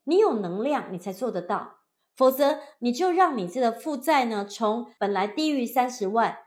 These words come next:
就慢慢慢慢变成过度肥胖。就开始哦，三十万、四十万，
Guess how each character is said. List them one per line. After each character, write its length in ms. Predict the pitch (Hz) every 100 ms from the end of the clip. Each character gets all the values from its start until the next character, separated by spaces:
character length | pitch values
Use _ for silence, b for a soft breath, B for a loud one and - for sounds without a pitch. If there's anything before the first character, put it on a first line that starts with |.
| _
就 180 | 339 269
慢 360 | 269 320 339
慢 320 | 277 285 311
慢 280 | 269 269 294
慢 420 | 254 269 254 214 - _
变 260 | 339 285 226
成 420 | - 165 170 180 _ _ _
过 320 | 339 262 185
度 340 | - 254 196
肥 340 | 170 - 160 170
胖。 420 | - 226 202 - _ _ _ _ _ _ _ _ -
就 120 | 349
开 220 | 370 370
始 240 | 370 262
哦， 200 | 220 220
三 220 | 233 311 311
十 160 | 269
万、 160 | 285 277
四 140 | 285
十 160 | 262 240
万， 280 | 262 226